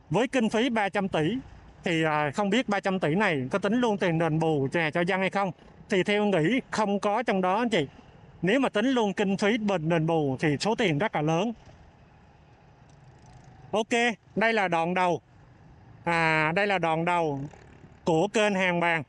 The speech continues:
À, kênh Hàng Bàng này, à, đoạn đầu kết nối với kênh Tàu Hủ anh chị nha. Nhưng dòng nước này là dòng nước động anh chị. Dòng nước chảy vào chứ không phải dòng nước chảy ra. Cho nên là rác nó động động ở đây đây. Trong kia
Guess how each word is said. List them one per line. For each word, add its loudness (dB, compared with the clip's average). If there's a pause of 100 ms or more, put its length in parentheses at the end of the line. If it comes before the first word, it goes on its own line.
(640)
À, -2
kênh -2
Hàng 0
Bàng 0
này, 0
à, 2
đoạn 0
đầu 0
kết -2
nối 2
với 0
kênh -2
Tàu -2
Hủ 2
anh 2
chị 0
nha. 0 (1700)
Nhưng -2
dòng 0
nước 0
này 2
là 0
dòng 0
nước 0
động -2
anh 0
chị. -2 (240)
Dòng 0
nước 0
chảy 0
vào 0
chứ 0
không 0
phải 0
dòng 0
nước 0
chảy 2
ra. 0 (500)
Cho 2
nên 2
là 2
rác 0
nó 0
động 0
động -2
ở 2
đây 2
đây. 2 (920)
Trong 0
kia 2